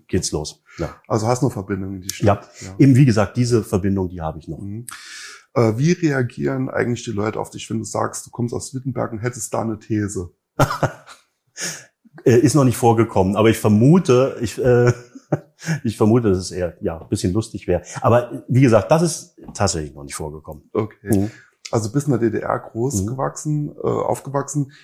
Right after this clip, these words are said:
Speaker 2: Ähm, kannst du mal beschreiben, wie du die Kindheit dort erlebt hast?
Speaker 1: Ja, das kann ich, das kann ich gern beschreiben. Also ich bin fern von jeder Ostalgie, das muss ich auch sagen. Ich bin, äh,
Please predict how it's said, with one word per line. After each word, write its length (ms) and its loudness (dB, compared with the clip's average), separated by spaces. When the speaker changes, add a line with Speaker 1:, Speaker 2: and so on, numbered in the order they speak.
Speaker 2:
Ähm, 460 0
kannst 240 -6
du 60 -2
mal 60 0
beschreiben, 600 -2
wie 120 -8
du 220 -6
die 500 -2
Kindheit 420 -6
dort 180 -4
erlebt 440 -12
hast? 260 -18
Speaker 1:
Ja, 460 0
das 160 -4
kann 160 0
ich, 400 -6
das 140 -16
kann 140 -6
ich 100 -10
gern 140 -4
beschreiben. 400 -2
Also 320 -2
ich 140 -2
bin 260 4
fern 460 2
von 220 4
jeder 340 4
Ostalgie, 760 0
das 180 -4
muss 140 0
ich 160 -4
auch 140 -4
sagen. 340 0
Ich 120 -6
bin, 280 0
äh, 300 4